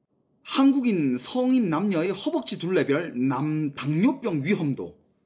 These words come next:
예, 제가 만약에 이제 육십사잖아요. 그럼 저희 위험도는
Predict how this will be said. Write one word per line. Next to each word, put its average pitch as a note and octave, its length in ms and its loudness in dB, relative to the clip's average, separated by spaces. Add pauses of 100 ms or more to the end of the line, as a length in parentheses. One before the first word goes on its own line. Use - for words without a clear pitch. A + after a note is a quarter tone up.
(440)
예, G#2 540 -4
제가 A3 340 2
만약에 F3 440 -2
이제 G#2 460 -4 (840)
육십사잖아요. G3+ 1200 -2
그럼 F3+ 260 -2
저희 D3+ 500 0
위험도는 C#3 840 -2